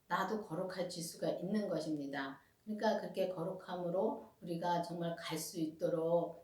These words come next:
주님께 항상 기도하면서 주님이 내 안에 계신가를 정말 기도하면서 갔으면 좋겠습니다. 이 강원교회 말씀이 지금 유튜브로 나가고 있는데 이 온전한 말씀을 지금 증거하는 목사님은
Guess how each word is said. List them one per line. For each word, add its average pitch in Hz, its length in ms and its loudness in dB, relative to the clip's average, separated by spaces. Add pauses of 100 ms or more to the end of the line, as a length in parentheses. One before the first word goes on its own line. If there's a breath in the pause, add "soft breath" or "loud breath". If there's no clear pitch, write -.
주님께 170 520 2
항상 214 460 2
기도하면서 190 1000 4 (180 loud breath)
주님이 226 560 6
내 185 100 6
안에 175 300 4
계신가를 165 1000 4 (200)
정말 196 320 0
기도하면서 180 1120 2 (160 loud breath)
갔으면 170 460 -2
좋겠습니다. 143 960 -2 (280 loud breath)
이 170 180 -6
강원교회 170 680 4
말씀이 160 800 2
지금 175 240 -2
유튜브로 175 480 -2
나가고 156 420 -2
있는데 147 680 0 (200 loud breath)
이 208 120 0
온전한 208 520 4
말씀을 175 680 2
지금 175 280 0
증거하는 175 500 2
목사님은 156 840 0